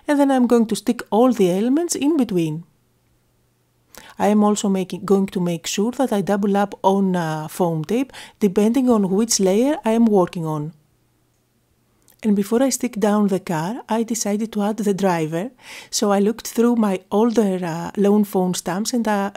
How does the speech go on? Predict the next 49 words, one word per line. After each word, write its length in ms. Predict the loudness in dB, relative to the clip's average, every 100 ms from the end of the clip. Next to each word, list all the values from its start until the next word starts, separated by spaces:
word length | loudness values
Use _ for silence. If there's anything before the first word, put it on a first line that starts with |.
| -4
I 100 | 0
know 200 | 2 4
that 160 | 2 0
they 80 | -2
have 240 | -2 0
little 320 | 0 0 -2
tiny 400 | 0 0 2 2
birds 460 | 0 0 0 0 -2
and 140 | -2 0
tiny, 580 | 2 2 2 0 -4 -6
uh, 100 | -8 -2
critters. 480 | 0 0 -2 -6 -10 -14 -14 -2
So 180 | 0
I'm 180 | 2 2
going 260 | 2 2 2
with 200 | -2 0
this, 280 | 0 2 2
uh, 220 | 0 -2
adorable 600 | -2 0 2 2 2 2 2 0
little 220 | -4 -2 -2
bird 380 | -2 -2 -2
that, 260 | -4 -4 -6
uh, 80 | -8
fits 280 | -4 -4 -4
perfectly 600 | -2 0 0 -2 -2 0
behind 420 | 0 0 2 2
the 80 | 2
window. 400 | 2 0 -6 -12 -18 -20 -6
I've, 300 | -4 -4 -2
uh, 140 | -2
just 280 | 2 0 0
colored 520 | -2 2 2 0 0
it 200 | -2 -2 -4
with 220 | -4 -2
my 160 | -4 -4
Copics. 640 | -4 -4 -2 -6 -4 -8 -6
I 100 | -4
am 160 | -2 -2
cutting 360 | -2 -2 0
it 180 | -2 -4
out, 340 | -4 -4 -2
making 380 | -2 -2 -2 -4
sure 260 | -4 -4 -4
that 180 | -2 -2
I 100 | -2
leave 200 | -2 -2
a 80 |
white 400 | -2 -2 -2 -2
border 400 | 0 0 0 -6